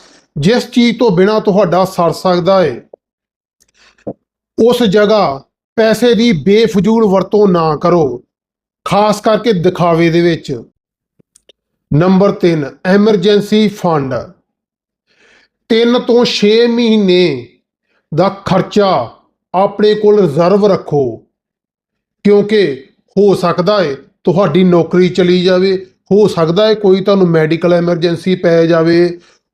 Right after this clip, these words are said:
ਹੋ ਸਕਦਾ ਹੈ ਤੁਹਾਨੂੰ ਆਪਣਾ ਐਮਰਜੈਂਸੀ ਦੇ ਵਿੱਚ ਕੋਈ ਘਰ ਚਲਾਉਣਾ ਪੈ ਜਾਵੇ, ਜਿਸ ਦੀ ਇੱਕ ਐਗਜ਼ਾਂਪਲ ਹੁਣੇ ਆਪਣੇ ਕੋਲੋਂ ਹੋ ਕੇ ਗਈ ਹੈ, ਕਰੋਨਾ।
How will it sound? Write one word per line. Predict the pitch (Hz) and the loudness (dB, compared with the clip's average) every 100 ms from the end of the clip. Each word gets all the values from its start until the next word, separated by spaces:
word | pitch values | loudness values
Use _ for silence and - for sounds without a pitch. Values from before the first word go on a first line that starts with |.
| - | 0
ਹੋ | 208 | 2
ਸਕਦਾ | 202 190 180 196 | 2 0 -2 0
ਹੈ | 226 | -2
ਤੁਹਾਨੂੰ | 226 196 208 175 180 214 220 196 - _ _ _ _ _ - | 0 0 0 0 2 2 0 -4 -12 _ _ _ _ _ -4
ਆਪਣਾ | 185 190 220 220 - | -4 -2 -2 -2 -2
ਐਮਰਜੈਂਸੀ | 202 196 196 202 190 202 | 0 2 2 2 0 0
ਦੇ | 196 214 | 0 2
ਵਿੱਚ | 202 185 | 2 0
ਕੋਈ | 202 202 196 | 0 0 0
ਘਰ | 214 196 | 0 -2
ਚਲਾਉਣਾ | - 160 160 160 | 0 2 2 0
ਪੈ | 160 165 160 | 0 0 2
ਜਾਵੇ, | 165 160 165 160 - _ _ - | 0 0 0 -4 -10 _ _ -8
ਜਿਸ | 139 185 214 | -2 2 2
ਦੀ | 170 220 226 | 0 0 0
ਇੱਕ | 220 220 | -2 -4
ਐਗਜ਼ਾਂਪਲ | 214 175 156 180 170 202 | -4 -2 0 0 0 0
ਹੁਣੇ | 185 180 190 240 | 0 2 2 2
ਆਪਣੇ | 214 202 196 | 0 0 -2
ਕੋਲੋਂ | 202 202 | 0 2
ਹੋ | 190 196 175 | 2 2 0
ਕੇ | 180 165 | -2 -2
ਗਈ | 180 190 196 | 0 0 0
ਹੈ, | 202 | -2
ਕਰੋਨਾ। | 196 214 190 175 156 139 110 | -2 0 2 2 0 -2 -6